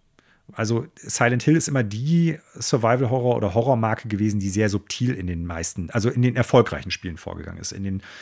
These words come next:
späteren Iterationen ist das Ganze ein bisschen zusammengebrochen. Deshalb will ich nicht hoffen, dass das quasi, äh, so, so plump teilweise ist, wie es da aussieht.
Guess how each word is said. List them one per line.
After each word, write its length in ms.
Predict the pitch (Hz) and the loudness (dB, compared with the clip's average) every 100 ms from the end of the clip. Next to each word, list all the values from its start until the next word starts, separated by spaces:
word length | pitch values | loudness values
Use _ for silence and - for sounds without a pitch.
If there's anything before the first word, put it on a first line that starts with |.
| - | -14
späteren 580 | - - 131 131 135 131 | -8 -2 2 2 0 -2
Iterationen 600 | 127 117 113 - 120 117 | -4 -2 -2 -2 -2 -2
ist 160 | 113 - | -2 -4
das 140 | 104 | -4
Ganze 240 | 107 104 110 | -4 -4 -4
ein 40 | |
bisschen 200 | 104 101 | -4 -6
zusammengebrochen. 680 | - 98 123 135 123 131 127 - - - | -6 -4 -2 -4 -2 -4 -6 -10 -18 -6
Deshalb 300 | - 127 101 | 0 0 2
will 160 | 120 127 | 0 -2
ich 140 | - | 0
nicht 260 | 131 135 - | 0 0 -2
hoffen, 400 | - 131 117 110 | -2 0 -2 0
dass 160 | 104 | -2
das 180 | 107 - | -2 -4
quasi, 580 | - 107 104 104 98 101 - - - - - | 0 0 2 0 0 -2 -10 -20 -20 -20 -6
äh, 220 | 98 95 | -2 -2
so, 400 | 95 98 98 95 _ _ _ _ _ _ _ _ | -2 0 0 -2 _ _ _ _ _ _ _ _
so 240 | 107 117 | 2 2
plump 400 | - - 127 139 | 2 2 2 2
teilweise 920 | - 98 98 95 95 95 101 95 92 - | -2 -2 0 0 -2 0 0 0 -2 -10
ist, 240 | - 104 - | -6 -6 -4
wie 80 | 92 | -6
es 140 | - | -4
da 240 | 92 80 | -4 -2
aussieht. 560 | 87 156 - 165 185 - | 0 0 0 -2 -4 -6